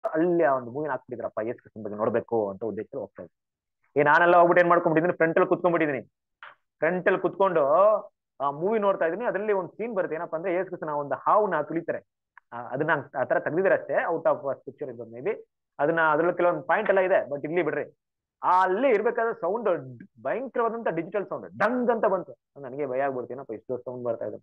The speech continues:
ಅಲ್ವಾ? ಏನಕ್ಕೆ ವಿಷಯ ಹೇಳ್ತಾ ಇದ್ದೀನಿ ಗೊತ್ತಾ?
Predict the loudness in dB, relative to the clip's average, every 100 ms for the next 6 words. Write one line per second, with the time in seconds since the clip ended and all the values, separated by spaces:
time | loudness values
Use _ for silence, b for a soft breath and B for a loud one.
0 | _ _ _ _ _ _ _ 0 4 6
1 | 6 4 4 4 6 6 6 2 4 2
2 | 6 6 6 4